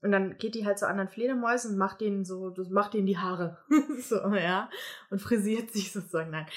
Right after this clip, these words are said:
Aber entfernt Parasiten und pflegt das Fell und kratzt die und alles Mögliche, damit,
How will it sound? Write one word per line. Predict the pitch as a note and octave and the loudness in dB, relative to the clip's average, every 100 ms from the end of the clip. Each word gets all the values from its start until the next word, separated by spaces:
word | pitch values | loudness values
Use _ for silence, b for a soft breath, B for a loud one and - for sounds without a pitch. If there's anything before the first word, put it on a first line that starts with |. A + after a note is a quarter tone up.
| B B | B B
Aber | F3+ F#3 | 2 2
entfernt | G3 G3+ G3 | 2 0 0
Parasiten | G#3 G3 F#3+ G#3+ G#3+ | 0 0 0 -2 -4
und | G3 F#3+ | -6 -2
pflegt | G#3 G3 | -2 -2
das | F#3+ | -4
Fell | - F#3 F#3+ | -4 0 0
und | F#3 F#3 | 0 -4
kratzt | - G3 - | -6 -6 -6
die | G3+ | -4
und | F#3 | -2
alles | - F3+ - | -4 -6 -8
Mögliche, | F#3 - F#3 G#3 B3 B B B B | -12 -10 -8 -6 -6 B B B B
damit, | F#3+ F#3 G3+ G#3 | 0 2 2 0